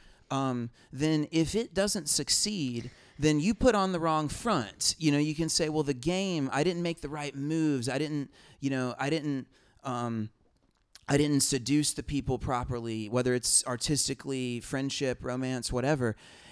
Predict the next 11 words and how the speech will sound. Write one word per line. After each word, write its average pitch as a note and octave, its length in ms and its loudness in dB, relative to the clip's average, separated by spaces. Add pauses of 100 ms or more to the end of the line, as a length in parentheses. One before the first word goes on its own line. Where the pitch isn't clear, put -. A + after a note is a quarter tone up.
(140)
If E3 220 4
you A3+ 260 2
are F3 80 6
just D#3+ 300 2
truly G#3 340 0
authentic C3 880 -4 (300)
and C#3+ 100 4
it C#3+ 80 0
doesn't E3 300 0
work C#3 260 0
out, D#3 380 -2